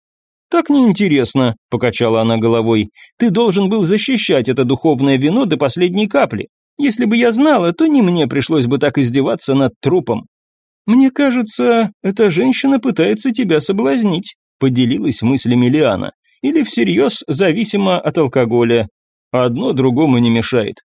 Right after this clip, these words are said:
«Верно», кивнула темная эльфийка. «Вопрос,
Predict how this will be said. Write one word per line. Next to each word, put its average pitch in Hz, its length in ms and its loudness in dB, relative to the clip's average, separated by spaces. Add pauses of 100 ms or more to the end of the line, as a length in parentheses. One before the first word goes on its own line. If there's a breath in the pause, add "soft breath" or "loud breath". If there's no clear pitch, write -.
(560)
«Верно», 196 640 0 (200)
кивнула 123 440 2
темная 120 420 0
эльфийка. 113 600 0 (220 soft breath)
«Вопрос, 165 560 -2